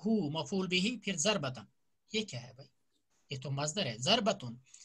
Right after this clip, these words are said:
मिसाल, ये मिसाल है, लि मस्दरिल मर्रति, ये मस्दरुल मर्रा।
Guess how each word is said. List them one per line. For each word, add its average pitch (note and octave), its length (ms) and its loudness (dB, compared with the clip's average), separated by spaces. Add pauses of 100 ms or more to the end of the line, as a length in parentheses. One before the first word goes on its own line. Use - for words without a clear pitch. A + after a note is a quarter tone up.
(240)
मिसाल, F3 560 2
ये D#3+ 80 0
मिसाल D#3+ 420 6
है, A#2 120 -2
लि A3 380 6
मस्दरिल E3+ 540 6
मर्रति, D3 520 -6 (420)
ये F3 60 -4
मस्दरुल C#3+ 500 -4
मर्रा। C#3 440 -8